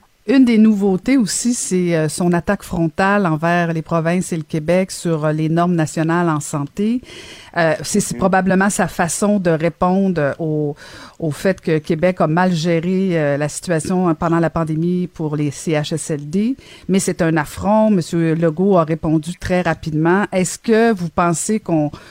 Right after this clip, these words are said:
Speaker 1: qu'on peut s-, on peut penser qu'on va vivre peut-être une chicane constitutionnelle ?
Speaker 2: Oui,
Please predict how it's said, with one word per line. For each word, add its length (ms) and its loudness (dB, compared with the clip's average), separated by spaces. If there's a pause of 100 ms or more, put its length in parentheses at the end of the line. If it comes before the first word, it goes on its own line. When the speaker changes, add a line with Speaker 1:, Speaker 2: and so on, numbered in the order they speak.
(160)
Speaker 1:
qu'on 160 0
peut 100 0
s-, 140 -4 (240)
on 100 0
peut 120 -4
penser 460 0
qu'on 280 0
va 120 2
vivre 480 0
peut-être 440 -4
une 240 -2
chicane 480 -2
constitutionnelle ? 1040 -2 (1400)
Speaker 2:
Oui, 420 4